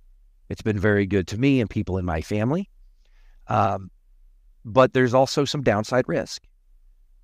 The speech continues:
It's hard to guarantee returns. If everybody pays their rent on time, yeah, for sure, I'm gonna make money. The first time there's a fire, or I have to replace the carpet, or I have to replace appliances,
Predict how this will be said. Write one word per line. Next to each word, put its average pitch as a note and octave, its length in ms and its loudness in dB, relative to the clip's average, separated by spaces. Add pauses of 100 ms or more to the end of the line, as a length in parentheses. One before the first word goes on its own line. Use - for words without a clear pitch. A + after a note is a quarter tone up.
(120)
It's C3 160 0
hard F#3 240 2
to F3 80 0
guarantee C3+ 560 0
returns. A#2 580 0
If A2 140 -4
everybody F3+ 400 0
pays C#3+ 280 -2
their A2+ 120 0
rent B2 240 -2
on G#2 140 0
time, G2+ 360 -4 (300)
yeah, B3 220 2
for D#3+ 160 -4
sure, - 240 -6 (420)
I'm B2 60 -2
gonna A#2+ 120 2
make A#2+ 120 0
money. - 200 -4 (1200)
The B2 100 2
first C#3 320 2
time C#3 140 4
there's A2 160 2
a F#2+ 60 0
fire, D3+ 500 2
or A#2+ 180 0
I A2+ 80 2
have A#2 200 2
to A2+ 100 -6
replace G#2+ 300 -2
the - 80 -8
carpet, D3+ 420 -2
or G#2+ 160 0
I G#2+ 60 2
have G#2 180 0
to F#2+ 80 -8
replace F#2+ 340 -4
appliances, C#3+ 640 -2